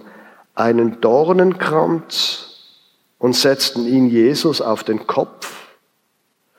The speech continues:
gaben ihm einen Holzstock in die rechte Hand und fielen vor ihm auf die Knie. So verspotteten sie ihn.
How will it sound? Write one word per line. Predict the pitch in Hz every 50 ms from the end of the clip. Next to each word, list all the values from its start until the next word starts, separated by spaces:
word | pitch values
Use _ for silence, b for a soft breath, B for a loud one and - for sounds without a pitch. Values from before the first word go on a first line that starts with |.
| B B B B B B B _
gaben | - 143 160 190 208 208 208 202 269
ihm | 277 175 175 185 196 202 202 202 202 196
einen | - - 123 127 127 127 120 113 - - -
Holzstock | 139 160 196 208 - - - - - - 180 180 190 185 - -
in | - - 139 131
die | 127 135
rechte | 120 123 127 127 - - - 123 123 123
Hand | 120 127 156 185 196 185 - - - - - - _ _ _ _ _ _ _ _ _ _ _ _ _ _ _ _ _ _
und | - 139 127
fielen | - - 127 143 151 165 165 165
vor | 160 - - 143 139
ihm | 139 143 151 156 156
auf | - 135 135 135 - -
die | - 139 123
Knie. | - - - 127 120 110 98 92 90 - 101 101 - - _ _ _ _ _ _ _ _ _ _ _ _ _ _ _ _ _ _ _ _ _ _ _ _ _ _ _ _ _
So | _ - - - 151 160 151 107 - - - - - - - - - _ _ _ _
verspotteten | - - 139 - - - 120 107 104 - 120 107 - 104 98
sie | - - 98
ihn. | - - 104 101 92 85 82 85